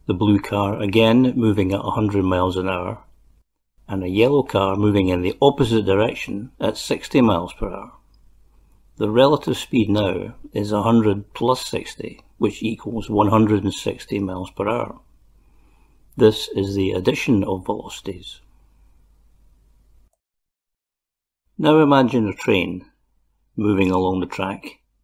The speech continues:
in that direction, velocity v. Now also imagine there's an observer watching the train. If the train's moving at ten meters per second,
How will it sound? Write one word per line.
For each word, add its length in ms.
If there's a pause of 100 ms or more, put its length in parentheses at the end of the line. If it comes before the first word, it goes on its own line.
in 180
that 260
direction, 560 (960)
velocity 720
v. 400 (1300)
Now 320
also 420
imagine 560
there's 160
an 140
observer 480 (240)
watching 420
the 60
train. 380 (760)
If 180
the 80
train's 360
moving 320
at 120
ten 280
meters 300
per 100
second, 640